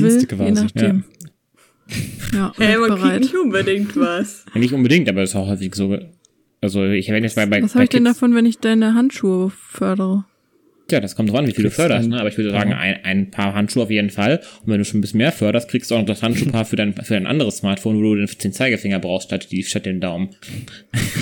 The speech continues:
Speaker 1: Aber nur einen Handschuh
Speaker 4: Und dann kannst du
Speaker 1: vielleicht
Speaker 4: natürlich auch
Speaker 1: auch.
Speaker 4: verschiedene
Speaker 1: Auch
Speaker 4: Farben,
Speaker 1: einen
Speaker 4: ne? Also
Speaker 1: einzelnen.
Speaker 4: zum Beispiel ein schwarzer Handschuh mit goldenen Reißverschlüssen, mit silbernen Reißverschlüssen oder mit schwarzen Reißverschlüssen.
Speaker 1: Ja.
Speaker 4: Also da gibt's natürlich Variationen ohne Ende.
Speaker 2: Okay.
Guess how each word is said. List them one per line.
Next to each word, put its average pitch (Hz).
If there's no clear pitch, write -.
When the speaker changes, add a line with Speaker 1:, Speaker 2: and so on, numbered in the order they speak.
Speaker 1:
Aber 127
nur 147
einen 143
Handschuh 113
Speaker 4:
Und 120
dann 123
kannst 156
du -
Speaker 1:
vielleicht 139
Speaker 4:
natürlich 110
auch -
Speaker 1:
auch. -
Speaker 4:
verschiedene 127
Speaker 1:
Auch 131
Speaker 4:
Farben, 151
Speaker 1:
einen 104
Speaker 4:
ne? 110
Also 113
Speaker 1:
einzelnen. 107
Speaker 4:
zum 110
Beispiel 110
ein 101
schwarzer 117
Handschuh 120
mit 95
goldenen 123
Reißverschlüssen, 117
mit 92
silbernen 117
Reißverschlüssen 113
oder 92
mit 85
schwarzen 107
Reißverschlüssen. 117
Speaker 1:
Ja. 107
Speaker 4:
Also 98
da 101
gibt's 104
natürlich 98
Variationen 123
ohne 120
Ende. 127
Speaker 2:
Okay. 214